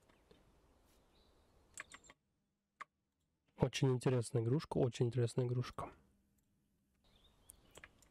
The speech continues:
Так, секунду. Очень интересная игрушка.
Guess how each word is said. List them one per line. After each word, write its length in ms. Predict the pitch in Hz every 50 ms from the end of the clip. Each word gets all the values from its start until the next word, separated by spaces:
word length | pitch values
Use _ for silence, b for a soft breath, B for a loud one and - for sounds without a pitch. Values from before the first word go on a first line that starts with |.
| - - -
Так, 200 | - - 123 - - -
секунду. 520 | - - - - - 143 151 160 165 151 B B B B B B B _ _ _ _ _ _ _ _ -
Очень 240 | 151 135 - 135
интересная 400 | 127 120 131 123 120 - - 139
игрушка. 360 | 147 190 233 - - - 147